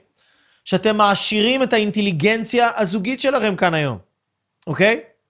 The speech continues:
אתם איתי? יופי, מעולה. Yes, yes, alright, alright, איתי לגמרי, מצוין, מודעות זוגית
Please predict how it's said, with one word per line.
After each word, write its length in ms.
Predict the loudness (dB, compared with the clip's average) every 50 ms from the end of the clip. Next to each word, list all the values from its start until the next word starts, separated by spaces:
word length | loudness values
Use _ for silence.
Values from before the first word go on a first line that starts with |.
| _ _ _ _ _ _ _ _ _ _ -6
אתם 140 | -4 -4 -4
איתי? 320 | -4 -2 0 0 2 2 2
יופי, 320 | 2 0 0 -2 -4 -4
מעולה. 420 | -2 -2 0 0 2 2 2 2 0 -4 -10 _ _ _ _ _ _ _ _ _ _ _ _ _ _ _ _ _ -6
Yes, 640 | 0 2 4 4 4 4 2 0 -2 -4 -6 -8 -12 _ _ _ _ _ _ _ _ _ _ _ _ _ _ -4
yes, 720 | 0 4 4 6 6 6 4 2 -2 -6 -6 -6 -8 -10 -16 _ _ _ _ _ _ _ _ -2
alright, 560 | 0 2 4 6 6 4 4 2 0 -2 -2
alright, 680 | 0 2 2 4 4 4 4 4 2 0 -2 -6 -10 _ _ _
איתי 220 | -18 -10 -6 -6 -4
לגמרי, 520 | -4 0 0 2 2 0 0 -2 -4 -6
מצוין, 560 | -6 -8 -10 -8 -6 -2 0 0 0 -2 -4
מודעות 360 | -6 -6 -6 -4 -4 -4 -4
זוגית 480 | -6 -8 -6 -2 0 0 0 0 -4